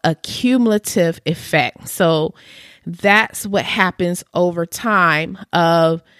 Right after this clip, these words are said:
not having access to stimulating activities over the summer. So over time, summer learning loss can pile up summer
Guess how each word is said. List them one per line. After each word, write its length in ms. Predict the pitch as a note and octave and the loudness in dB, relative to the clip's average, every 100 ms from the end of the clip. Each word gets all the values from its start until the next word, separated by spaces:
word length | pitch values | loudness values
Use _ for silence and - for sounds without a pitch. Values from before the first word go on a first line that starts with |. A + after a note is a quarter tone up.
| - - - _ _ G3 | -20 -20 -20 _ _ 2
not 300 | A3 A3+ A3 | 4 4 4
having 400 | A3 G3 F#3+ - - | 2 2 -2 -6 -2
access 920 | D4+ - - - D3+ - - - - - - - - | 0 0 -4 -2 -2 -2 -10 -16 -18 -20 -20 -20 -14
to 680 | - - A3 F#3 F3 D#3+ F3 - - - _ _ - | -8 -2 2 4 4 0 -4 -12 -20 -20 _ _ -14
stimulating 1040 | - - A#3+ A3+ G3+ F3+ F3 E3+ E3 E3 - | -12 -2 2 2 2 2 2 0 -4 -6 -4
activities 640 | E3+ - F3+ E3 D3+ - | -4 -4 -6 -4 -6 -4
over 240 | D#3 D3 | -4 -4
the 120 | D3 | -6
summer. 360 | - E3 G2 A2 | -6 -6 -6 -8
So 280 | - F3+ D#3 | -2 0 2
over 300 | F#3+ B3 D4+ | 2 2 0
time, 600 | - F4+ A#3 F#3 F#3 G#3 - - - _ _ | 2 4 6 6 2 -4 -18 -20 -20 _ _
summer 480 | - - A#3 B3+ C4 | -16 -4 0 2 2
learning 360 | B3+ C4+ C4+ G3+ | 2 2 2 0
loss 440 | E3+ D#3+ F3 - _ _ | 0 -2 -4 -12 _ _
can 200 | - E3+ | -8 -6
pile 420 | E3 - E3 E3+ D#3 | -4 2 4 4 2
up 340 | C#3 - _ _ _ - | -4 -10 _ _ _ -20
summer 760 | - - G#3+ G3+ G#3 G#3 A3+ | -14 0 2 2 0 -4 -6